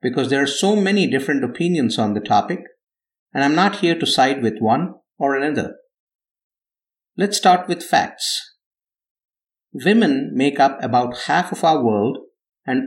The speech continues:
over the decades, they have donned several roles, from a homemaker to the one out there winning the bread,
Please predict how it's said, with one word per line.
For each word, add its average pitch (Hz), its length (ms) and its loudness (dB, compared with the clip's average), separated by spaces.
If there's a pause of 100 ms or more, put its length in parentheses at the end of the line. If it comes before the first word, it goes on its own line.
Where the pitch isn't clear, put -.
over 196 240 4
the 185 140 0
decades, - 800 -4 (280)
they 135 180 0
have 127 280 0
donned 156 340 2
several 170 460 0
roles, 156 640 -4 (580)
from 233 160 2
a - 240 -2
homemaker 165 680 0
to 143 80 0
the 110 120 0
one 147 240 0
out 156 240 -2
there 110 280 0
winning 139 360 0
the 135 80 0
bread, 120 300 0